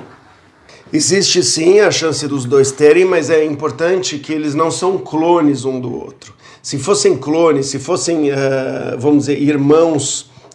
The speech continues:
eh, de gêmeos univitelinos, a genética seria igual. Mesmo a genética sendo igual, eh, hoje tem não só epigenética,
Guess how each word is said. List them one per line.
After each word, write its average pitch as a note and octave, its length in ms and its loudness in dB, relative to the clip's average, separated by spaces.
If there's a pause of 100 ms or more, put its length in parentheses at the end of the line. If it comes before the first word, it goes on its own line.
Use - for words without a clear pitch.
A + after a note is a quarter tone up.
eh, B2+ 580 -4 (500)
de C3+ 640 -4
gêmeos D3+ 560 4
univitelinos, E3 1300 0 (680)
a D#3 100 -2
genética F3 500 -2
seria F3+ 320 2
igual. C#3+ 520 -6 (460)
Mesmo C4 400 4
a A3 40 6
genética E3 480 0
sendo C3+ 280 -6
igual, C#3 680 0 (380)
eh, C#3+ 480 0
hoje D3+ 260 0
tem D3 760 0
não D#3+ 220 2
só D3+ 260 0
epigenética, C#3+ 1200 -2